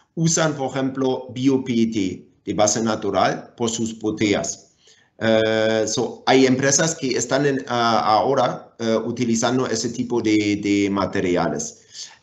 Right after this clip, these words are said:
Eh, otros materiales, em, also los biodegradables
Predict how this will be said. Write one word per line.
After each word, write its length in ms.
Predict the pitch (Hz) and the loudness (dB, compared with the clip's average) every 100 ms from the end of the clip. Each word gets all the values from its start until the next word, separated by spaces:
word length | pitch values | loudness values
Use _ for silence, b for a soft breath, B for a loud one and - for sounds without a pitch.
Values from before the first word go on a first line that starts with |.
| - | 0
Eh, 160 | 117 113 | 2 4
otros 280 | 143 160 165 | 2 2 2
materiales, 800 | 151 147 151 151 143 147 139 - | 2 2 2 4 4 4 0 -4
em, 440 | 120 120 117 117 113 | -4 -2 -2 -4 -4
also 180 | 113 113 | -6 -2
los 300 | 113 113 - | 0 0 -2
biodegradables 1700 | 131 135 123 123 117 117 113 107 107 107 104 113 120 143 165 165 - | 2 4 4 2 2 2 0 -2 0 2 2 2 2 2 -2 -6 -12